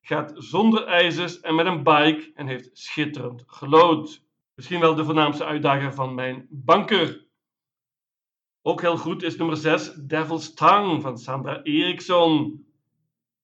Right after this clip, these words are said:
Paardje was laatst derde in Vurenorings Elite tijdens het Elite Loop Weekend. Het is een prima paardje. Deze middellange afstand is misschien geen voordeel, maar kan absoluut winnen.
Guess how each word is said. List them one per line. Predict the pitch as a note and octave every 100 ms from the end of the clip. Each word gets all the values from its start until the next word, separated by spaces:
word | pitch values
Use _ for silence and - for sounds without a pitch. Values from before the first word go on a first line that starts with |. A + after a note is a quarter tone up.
| _ _ _ _
Paardje | C#3 C3+
was | C#3 C3
laatst | C#3+ C3+ B2+
derde | D#3+ E3 D3+ D#3+
in | D#3+ D#3 D#3
Vurenorings | - F#3+ G3 F3 E3+ E3 D3+
Elite | F3 E3 E3+ D#3+ F#3 G3
tijdens | E3+ E3
het | C#3+ D#3
Elite | E3+ E3 F3+
Loop | F3 D#3
Weekend. | E3 D#3+ F3+ A3 A3 - _ _ _
Het | C3
is | C3+
een | C3+
prima | D3 G3 F#3
paardje. | E3+ D#3 D3 D3+ E3 E3 - _ _ _ _
Deze | - C3+ C#3+
middellange | G#3 A#3 A3
afstand | G3 F#3+ F#3
is | E3+
misschien | - - F3
geen | D#3+ D#3
voordeel, | D3 D3+ D3 D3 D3 D3+
maar | C#3+ C3+ C3+ _
kan | - C3+ C3
absoluut | C3+ B2+ - B2+ C#3+
winnen. | D#3+ F3+ F3 D3 - -